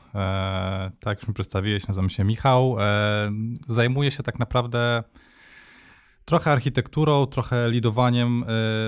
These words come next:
zespołów już od dłuższego czasu, zarówno w ramach obecnej organizacji, jak i poprzednich. Em, ogólnie w I T, jak się znalazłem, moja droga była dość ciekawa, bo można powiedzieć, że przeszedłem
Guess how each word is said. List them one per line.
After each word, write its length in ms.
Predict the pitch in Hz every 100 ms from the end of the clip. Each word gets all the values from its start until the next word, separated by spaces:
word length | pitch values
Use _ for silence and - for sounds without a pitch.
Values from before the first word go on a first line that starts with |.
| 98
zespołów 540 | 104 113 - 135 127 120
już 140 | -
od 60 | 107
dłuższego 400 | 107 - 104 107
czasu, 640 | 135 131 - 123 120 120
zarówno 560 | 107 107 98 101 98 95
w 280 | - -
ramach 300 | 104 98 95
obecnej 360 | 123 151 - 131
organizacji, 540 | 113 117 110 110 -
jak 160 | 98 -
i 60 | -
poprzednich. 880 | - - 143 131 131 117 - - -
Em, 760 | 104 104 104 101 101 104 101 92 - _ _ _
ogólnie 320 | - 139 156 123
w 100 | 123
I 60 |
T, 160 | - 135 123 117 113
jak 180 | 113 107
się 120 | -
znalazłem, 420 | 104 107 113 110 110
moja 160 | 107
droga 240 | 101 107 104
była 140 | 107
dość 180 | 101 -
ciekawa, 360 | 107 - 104 98
bo 140 | 101
można 300 | 101 110 110
powiedzieć, 380 | - 101 107 101
że 80 | 107
przeszedłem 680 | - - 107 104 104 107